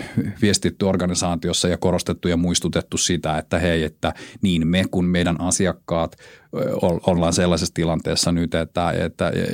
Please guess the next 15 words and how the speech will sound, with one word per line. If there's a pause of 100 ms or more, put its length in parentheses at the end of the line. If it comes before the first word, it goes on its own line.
(140)
ymm-,
tai
niin
kuin
nostettiin
sitä,
ymmärrettiin,
että,
että
tää
ruokkii
helposti
sitä
tilannetta,
että,